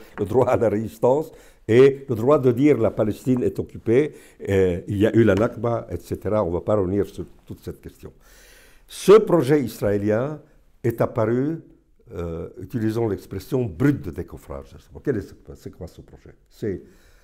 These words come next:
de poursuivre toute la trajectoire pratique et idéologique qui avait été mise en place d'abord par,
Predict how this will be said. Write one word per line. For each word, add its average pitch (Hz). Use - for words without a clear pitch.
de 113
poursuivre 131
toute -
la 120
trajectoire 104
pratique 147
et 104
idéologique 104
qui -
avait 101
été 98
mise 107
en 82
place 85
d'abord 90
par, 78